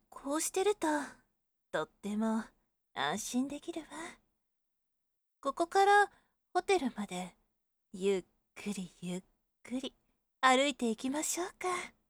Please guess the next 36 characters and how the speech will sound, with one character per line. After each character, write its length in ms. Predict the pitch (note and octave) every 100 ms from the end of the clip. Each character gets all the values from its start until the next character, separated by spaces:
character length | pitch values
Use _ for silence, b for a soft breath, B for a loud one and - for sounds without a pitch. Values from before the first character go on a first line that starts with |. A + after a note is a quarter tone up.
| _ _ _ _ _ _ _ _ _ _
明 80 | G#3
日 200 | F#3 - -
か 140 | - C#4
ら 160 | G#3+
は 180 | F#3+ F3+ b b b b C#4+
忙 340 | C#4+ D4 D4+
し 120 | -
く 100 | C#4
な 140 | A#3 A#3
る 100 | G3+
も 140 | F#3+
の 180 | F3 F3+
ね。 540 | A3 E4 F#4+ - - _ _ _ _ _ _ _ _ _ _ _ -
こ 280 | F3+ F3 F#3
う 60 |
し 260 | - - -
て 220 | A3+ - _ _ _ _ _ _ _ -
二 320 | A3+ - C4
人 120 | C4+
で 120 | B3
ゆ 220 | G3+ G#3 A3
っ 40 | - _ _
く 140 | - D4+
り 200 | F4 D4
歩 240 | G3+ G3+
け 160 | - A#3+
る 160 | A#3+
の 160 | G3 F3+
は 320 | E3+ E3+ - _ _ _ _ _ _ _ _ -
今 360 | G3 G3+ G#3+ E3+
日 80 | -
だ 180 | G2+ -
け 160 | G3
だ 140 | -
ろ 60 |
う 20 | A#3